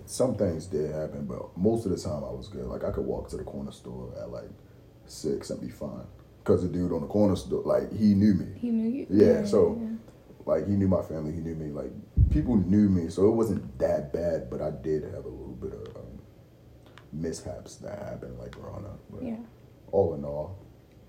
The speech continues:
Speaker 1: it was cool. I miss the adrenaline. I miss, like,
Speaker 2: Yeah.
Speaker 1: walking outside and I hear a gunshot and I gotta
Speaker 2: Oh
Speaker 1: go duck
Speaker 2: my
Speaker 1: into the, <laughs>
Speaker 2: God.
Speaker 1: I gotta duck into the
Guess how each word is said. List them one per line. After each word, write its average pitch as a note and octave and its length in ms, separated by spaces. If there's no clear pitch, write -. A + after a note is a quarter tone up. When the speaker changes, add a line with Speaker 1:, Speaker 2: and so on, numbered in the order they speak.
Speaker 1:
it G#2 80
was D2+ 140
cool. D2+ 280
I - 100
miss B2+ 180
the C#2 160
adrenaline. D2+ 480
I F#2+ 80
miss, G2 300
like, - 260
Speaker 2:
Yeah. A3 220
Speaker 1:
walking F2+ 260
outside D#2 460
and D2 200
I G2 120
hear G#2 140
a G2 60
gunshot - 460
and D2+ 100
I E2+ 60
gotta A#3+ 240
Speaker 2:
Oh G#3+ 240
Speaker 1:
go - 20
duck G#3 160
Speaker 2:
my F#3 80
Speaker 1:
into F3 140
the, - 80
<laughs> - 160
Speaker 2:
God. - 20
Speaker 1:
I - 160
gotta B2+ 220
duck - 160
into B2+ 160
the G#2 60